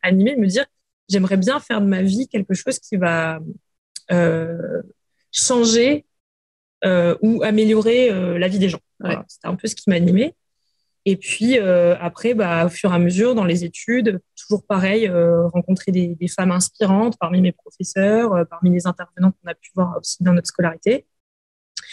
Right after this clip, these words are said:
Speaker 1: Et, euh, et c'est vrai que j'ai, j'ai toujours, euh, admiré, euh, un certain nombre de, de femmes, encore aujourd'hui. Et je me dis, bah voilà, euh, euh, comme elles m'ont inspirée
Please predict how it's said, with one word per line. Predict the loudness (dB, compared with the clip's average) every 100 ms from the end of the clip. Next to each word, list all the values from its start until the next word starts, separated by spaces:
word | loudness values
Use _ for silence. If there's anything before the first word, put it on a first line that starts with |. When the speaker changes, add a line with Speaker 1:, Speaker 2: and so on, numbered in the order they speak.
| -18 -18 -12 0
Speaker 1:
Et, | 2 4
euh, | 2 2 0 0 -2 -8 _ _ _
et | -2
c'est | 0 0
vrai | 0
que | 0
j'ai, | 0 2 0
j'ai | -2 -6
toujours, | 0 2 4 4
euh, | 2 0 0 -2 -4 -2
admiré, | 2 4 4 4 4 4
euh, | 2 0
un | -4
certain | -6 -6 0 4
nombre | 6 4
de, | 0 _ _
de | -4
femmes, | -2 0 2
encore | 2 2
aujourd'hui. | 2 2 0 2 2 2 _ _ _ _
Et | 0
je | 2
me | 2
dis, | 2 2
bah | 2 2
voilà, | 2 2 0
euh, | -2 -6 -14 _ _ _ _ -18
euh, | -16 -16 -20 -20 -20 -20 _ _ _ _ _ _ _ _ _ _ _ _ _ _ -8
comme | -4 0
elles | 2
m'ont | 2 2
inspirée | -2 -4 -4 0 0 -2